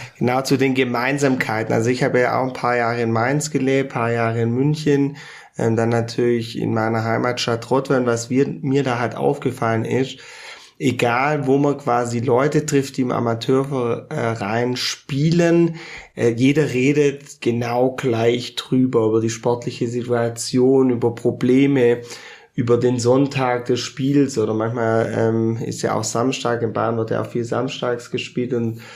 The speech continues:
äh, so wie Tim ja auch schon gesagt hat, ja, das ist ein geiles Gefühl sonntags immer noch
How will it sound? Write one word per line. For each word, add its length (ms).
äh, 140
so 160
wie 120
Tim 200
ja 180
auch 60
schon 140
gesagt 500
hat, 240
ja, 280
das 120
ist 80
ein 100
geiles 380
Gefühl 540
sonntags 600
immer 260
noch 400